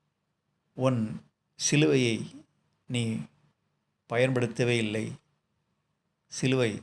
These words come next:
செங்குத்தாக உன் உயிர் சக்தியை மேலெழுப்பவே இல்லை.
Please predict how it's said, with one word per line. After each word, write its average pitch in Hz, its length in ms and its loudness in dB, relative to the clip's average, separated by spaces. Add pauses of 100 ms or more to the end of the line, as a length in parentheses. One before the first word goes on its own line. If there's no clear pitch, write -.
(120)
செங்குத்தாக 117 1000 2 (520)
உன் 127 260 0 (920)
உயிர் 135 180 0
சக்தியை 110 640 -2 (640)
மேலெழுப்பவே 127 600 2
இல்லை. 117 420 0